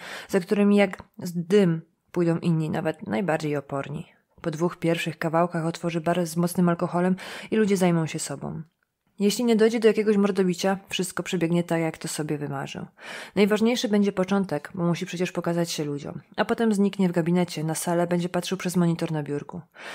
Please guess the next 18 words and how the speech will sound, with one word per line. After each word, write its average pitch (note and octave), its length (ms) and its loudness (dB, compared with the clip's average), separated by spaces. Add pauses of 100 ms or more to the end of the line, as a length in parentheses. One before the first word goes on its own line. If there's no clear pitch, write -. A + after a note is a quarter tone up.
(140)
O - 80 -4
północy G#3+ 460 2
pójdą G#3 300 2
w F#3+ 80 0
niebo F#3+ 180 2
fajerwerki. D#3+ 640 -2 (160)
Wynajęty E3 600 0 (200)
pirotechnik F#3 520 0
pojawi F#3 300 2
się F#3+ 200 0
około F3+ 260 2
dziesiątej. D#3 640 -6
Ludzie F3+ 220 0
zapamiętają D#3 540 -4
ten F#3 180 2
wieczór F#3 220 -2
na F#3+ 140 4
długo. D3+ 300 -8